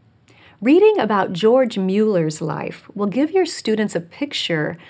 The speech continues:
of what life was like for many people in England in the eighteen hundreds.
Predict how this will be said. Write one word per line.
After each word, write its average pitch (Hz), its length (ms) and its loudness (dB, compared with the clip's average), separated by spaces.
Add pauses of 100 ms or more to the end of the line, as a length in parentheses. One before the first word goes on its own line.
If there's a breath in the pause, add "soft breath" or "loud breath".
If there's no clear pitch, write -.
(220 loud breath)
of 190 140 -4
what 285 240 0
life 254 360 0
was 202 200 -4
like 202 280 0
for 180 200 -4
many 226 360 2
people 165 500 -4
in 175 200 -4
England 170 600 -2 (200 soft breath)
in 202 120 -4
the 202 140 -2
eighteen 175 400 -2
hundreds. 170 680 -8